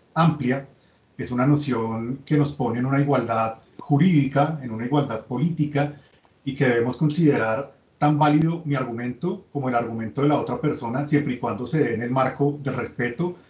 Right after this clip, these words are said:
de la argumentación y de la racionalidad. Aquí lo voy atando un poco ya con, con la discusión que se da en el ámbito de lo digital, y es que precisamente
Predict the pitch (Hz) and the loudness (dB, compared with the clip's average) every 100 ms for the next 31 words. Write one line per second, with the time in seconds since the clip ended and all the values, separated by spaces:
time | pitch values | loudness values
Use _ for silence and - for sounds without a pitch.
0 | _ 127 131 123 117 113 107 113 - 120 | _ -2 2 4 2 -4 -6 -6 -8 -4
1 | 123 208 - _ _ _ 135 123 113 117 | -2 -2 -6 _ _ _ 0 2 0 -2
2 | 131 117 127 - - - _ _ _ _ | -2 0 4 4 4 -4 _ _ _ _
3 | 127 - 123 131 143 147 143 147 151 151 | -10 -4 0 4 4 6 4 4 2 0
4 | 151 143 139 147 143 151 139 123 - - | 2 0 0 -2 -2 0 0 -2 -8 -8
5 | 110 127 123 139 113 117 131 127 139 147 | -6 -6 -2 -2 -2 -4 -4 -2 0 2
6 | 143 147 - _ _ 131 127 139 135 143 | 2 0 -12 _ _ -2 2 2 2 2
7 | 127 113 - _ - - _ _ _ 127 | 2 2 -4 _ -20 -20 _ _ _ -6
8 | - 143 156 139 - 123 139 139 151 151 | -2 0 0 -2 -4 -2 0 2 2 2
9 | - | -4